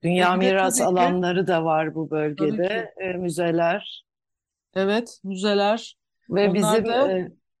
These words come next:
Speaker 1: kültür varlıkları konusunda, e, uzman olan, özellikle de risk yönetimi konusunda uzman olan arkadaşlarımız da bu ilk hafta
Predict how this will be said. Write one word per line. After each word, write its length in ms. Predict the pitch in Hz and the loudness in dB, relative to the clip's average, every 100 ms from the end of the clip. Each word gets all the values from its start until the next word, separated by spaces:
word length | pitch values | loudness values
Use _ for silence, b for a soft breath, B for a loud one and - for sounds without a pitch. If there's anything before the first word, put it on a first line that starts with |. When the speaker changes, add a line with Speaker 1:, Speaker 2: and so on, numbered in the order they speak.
| _ _ | _ _
Speaker 1:
kültür 320 | - 190 185 | -2 -2 2
varlıkları 840 | 208 202 196 190 190 190 190 196 196 | 4 6 6 4 0 0 2 2 2
konusunda, 640 | 196 180 - 190 185 202 190 - | -2 -2 -4 -4 0 0 0 -4
e, 260 | 151 160 | -2 0
uzman 400 | 127 165 156 185 | 0 -2 0 0
olan, 400 | 180 160 156 170 - | 0 0 0 -2 -4
özellikle 640 | 165 180 175 175 - 214 | -4 0 2 0 0 -2
de 140 | 175 175 | 0 0
risk 300 | 165 175 - - - _ _ _ | 0 -2 -6 -16 -18 _ _ _
yönetimi 440 | 170 180 180 175 165 | 0 2 2 0 -2
konusunda 480 | 180 170 - 190 180 | -2 -2 -2 0 0
uzman 300 | 190 165 190 | 0 -2 0
olan 240 | 185 185 | 0 0
arkadaşlarımız 1040 | 180 185 180 190 190 - - 208 220 214 175 | 2 0 0 0 0 0 0 0 2 -2 0
da 200 | 185 151 | 0 2
bu 160 | 170 | 0
ilk 220 | 131 160 170 | 0 -2 0
hafta 580 | 175 175 - 196 214 | -2 -2 0 0 0